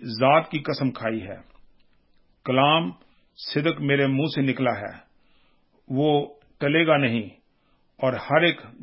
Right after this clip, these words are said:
گھٹنا میرے حضور جھکے گا، اور ہر ایک زبان میری قسم کھائے گی۔ میرے حق میں ہر ایک کہے گا کہ یقیناً خداوند ہی میں راست بازی اور توانائی ہے۔ اسی کے پاس وہ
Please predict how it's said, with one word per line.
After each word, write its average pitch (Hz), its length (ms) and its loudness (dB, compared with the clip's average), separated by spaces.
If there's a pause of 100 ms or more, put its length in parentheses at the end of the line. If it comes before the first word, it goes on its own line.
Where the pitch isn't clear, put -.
(120)
گھٹنا 156 300 0
میرے 135 280 2
حضور 131 280 0
جھکے 120 380 -2
گا، 110 120 -4 (640)
اور 127 200 -4
ہر 151 220 0
ایک 165 160 0
زبان 143 480 2
میری 143 200 -2
قسم 139 300 -4
کھائے 127 300 -2
گی۔ 113 200 -6 (720)
میرے 139 300 0
حق 131 280 -4
میں 117 160 -6 (880)
ہر 160 100 4
ایک 170 160 0
کہے 127 220 -2
گا 123 180 -2
کہ 120 120 -12
یقیناً 131 520 -4 (640)
خداوند 143 420 -4
ہی 127 260 -4 (680)
میں 127 140 -2
راست 123 340 0
بازی 127 420 0 (560)
اور 113 140 -6
توانائی 117 580 -4
ہے۔ 101 160 -10 (760)
اسی 175 260 -4
کے 226 100 -4
پاس 147 400 2
وہ 110 120 -10